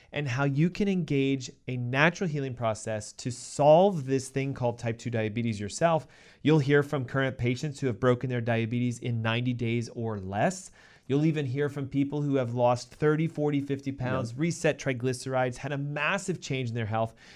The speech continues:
Speaker 1: because they stopped treating their symptoms and started underlying and finding their root causes.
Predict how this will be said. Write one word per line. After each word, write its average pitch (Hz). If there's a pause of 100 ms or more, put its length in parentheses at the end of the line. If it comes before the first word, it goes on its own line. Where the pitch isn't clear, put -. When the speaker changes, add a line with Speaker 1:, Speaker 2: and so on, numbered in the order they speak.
(140)
Speaker 1:
because 139
they 135
stopped -
treating 185
their 139
symptoms 165 (340)
and 127
started 143
underlying 127
and 113
finding 135
their 117
root 127
causes. 117